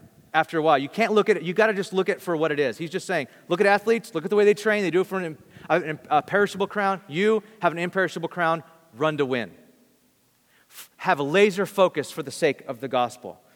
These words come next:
Paul's saying, for the sake of the gospel, like an Olympian in training, everything falls under that.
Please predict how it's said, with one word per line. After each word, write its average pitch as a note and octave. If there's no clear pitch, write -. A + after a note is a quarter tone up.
Paul's G3
saying, G3
for E3+
the D3
sake -
of E3
the E3
gospel, C#3
like C#3
an D3
Olympian F#3
in E3
training, C3+
everything D#3
falls B2
under B2
that. -